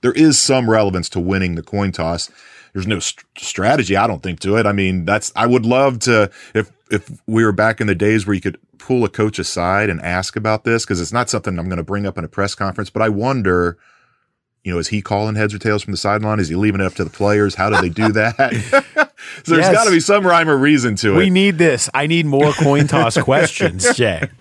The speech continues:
Speaker 1: But it is. It go, you go back to last year. They've won. They, they, this does include overtime coin tosses.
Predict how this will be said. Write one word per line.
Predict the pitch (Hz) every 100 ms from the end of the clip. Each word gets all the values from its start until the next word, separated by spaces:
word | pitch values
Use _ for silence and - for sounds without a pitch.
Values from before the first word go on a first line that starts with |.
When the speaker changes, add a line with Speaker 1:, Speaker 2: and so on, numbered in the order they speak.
| - -
Speaker 1:
But | 175 - - - _ - - - - - - - 147
it | 170
is. | 185 143
It |
go, | 127 151
you | 147 139
go | 143
back | 139 139
to | 156
last | 135 127 -
year. | 135
They've | 113 117
won. | 123 123 120 120 -
They, | 104 98
they, | 101 113 -
this | 104 107
does | 135 123
include | 107 117
overtime | 104 92 85 85
coin | 76 82 78
tosses. | 76 71 78